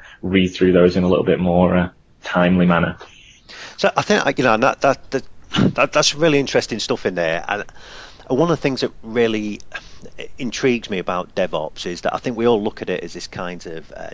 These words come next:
Speaker 2: development toolkit, you know, a way of making sure we can get software out quicker, we can, we can do things in a more timely and effective manner. But e-, even listening to some of those fundamentals that you're covering there, things like desired state configs, things like template deployments,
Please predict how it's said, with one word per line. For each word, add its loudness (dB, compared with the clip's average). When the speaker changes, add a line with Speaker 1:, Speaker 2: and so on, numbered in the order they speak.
Speaker 2:
development -6
toolkit, -10
you -14
know, -4
a -4
way -2
of -6
making -10
sure -8
we -8
can -10
get -10
software -6
out -10
quicker, -6
we -8
can, -10
we -12
can -10
do -4
things -6
in -6
a -6
more -4
timely -6
and -10
effective -10
manner. -6
But 2
e-, 4
even 2
listening -4
to -12
some -6
of 0
those -2
fundamentals -8
that -10
you're -10
covering -10
there, -2
things -10
like -4
desired -6
state -6
configs, -8
things -6
like -4
template -6
deployments, -4